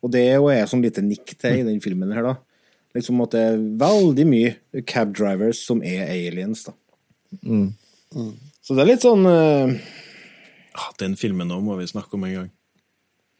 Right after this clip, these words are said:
Speaker 2: Ja, det er en fantastisk film. Det er en
Speaker 3: Mm.
Speaker 2: undervurdert film som vi må egentlig prate om.
Speaker 1: Film?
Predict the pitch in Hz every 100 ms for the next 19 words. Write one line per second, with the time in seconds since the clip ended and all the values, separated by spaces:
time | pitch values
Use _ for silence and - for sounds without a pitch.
0 | - - _ _ - 117 110 - 110 110
1 | - 104 104 101 - 104 - 87 - 107
2 | - 98 107 107 110 98 87 127 101 90
3 | 98 110 - 104 110 120 120 110 107 95
4 | 104 110 107 101 95 92 98 98 98 -
5 | 95 - - - - 160 302 349